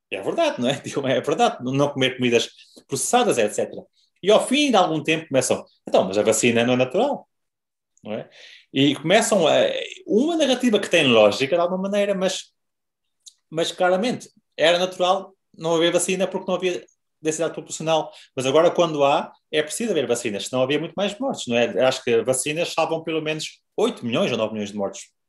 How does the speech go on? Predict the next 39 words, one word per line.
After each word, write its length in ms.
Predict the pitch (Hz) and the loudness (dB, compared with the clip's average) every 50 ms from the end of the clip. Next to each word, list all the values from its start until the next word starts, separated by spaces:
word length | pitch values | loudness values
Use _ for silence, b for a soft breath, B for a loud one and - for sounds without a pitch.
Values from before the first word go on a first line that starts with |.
| - - - - - - - - - - _ | -20 -20 -20 -20 -16 -14 -14 -14 -16 -16 _
por 140 | - 127 110 | 0 2 4
ano. 260 | 101 90 90 87 85 - _ _ _ | 4 2 0 -4 -8 -14 _ _ _
Agora 240 | 98 95 104 110 131 | 0 2 4 4 4
muito 140 | 156 156 - | 2 0 -2
mais 180 | 165 156 - - | -2 -2 0 -2
com 100 | 117 104 | -4 -6
o 80 | 104 | -2
covid, 300 | - 104 95 95 95 95 | 0 0 0 -2 -4 -6
não 80 | 123 160 | -6 -8
é? 80 | - B B B B B B B B B B - | -8 B B B B B B B B B B 0
E, 400 | 160 165 170 160 - - - _ B B B B - | 2 4 4 4 2 0 -4 _ B B B B 0
mas 260 | 156 190 190 190 - - | 2 2 2 2 0 0
os 140 | 175 170 156 | -2 0 2
New 200 | 185 185 175 190 | 2 4 4 4
Agers 260 | 214 214 214 190 196 | 4 4 4 0 0
são 140 | - 196 190 | 0 -2 -2
absorvidos 420 | 190 - 170 160 196 233 220 - | -2 -4 -4 -4 -4 -4 -4 -2
nessa 240 | 135 135 131 - 135 | -2 -2 0 0 0
mensagem 580 | 123 123 117 - 117 107 107 104 98 95 107 - | -2 -2 -2 0 0 0 0 -2 -4 -6 -8 -8
e 80 | 127 123 | -8 -6
muitos 240 | 123 160 175 - - | -6 -4 -6 -4 -2
dizem, 300 | - 135 123 120 117 117 | 0 0 2 2 2 2
"Não, 300 | 165 214 170 127 120 - | 2 0 0 0 -2 -2
basta 200 | - 175 175 - | -2 -2 -2 -2
ter 100 | - 156 | -4 -4
uma 120 | 151 151 143 | -4 -4 -4
energia 300 | 139 131 117 127 139 139 | -4 -4 -4 -4 -6 -6
positiva, 340 | - 120 - 131 120 113 | -6 -8 -4 -2 0 0
basta 220 | 123 139 139 - 131 | 0 0 -2 -4 -4
meditar, 560 | 123 127 127 131 123 - 131 131 120 107 - - | -4 -4 -4 -6 -6 -4 -2 -2 0 -2 -2 -2
basta, 320 | 117 - - - 123 - b b b b b b _ _ - | -4 -4 -2 -4 -8 -8 b b b b b b _ _ -4
eh, 340 | 135 127 123 117 - - | -2 0 0 0 0 0
et 100 | 135 131 | -2 -2
cetera." 320 | - - 139 131 131 120 - | -2 -4 -4 -4 -4 -4 -4
É, 220 | 147 156 147 165 180 | -4 -4 -2 -2 -2
é 40 | |
incrível 460 | 220 233 214 180 180 214 214 202 175 151 | -2 -4 -4 -6 -6 -4 -2 -2 -2 -2
de 80 | 131 123 | -4 -4
ver 320 | 127 131 156 190 202 | -4 -2 -2 -4 -6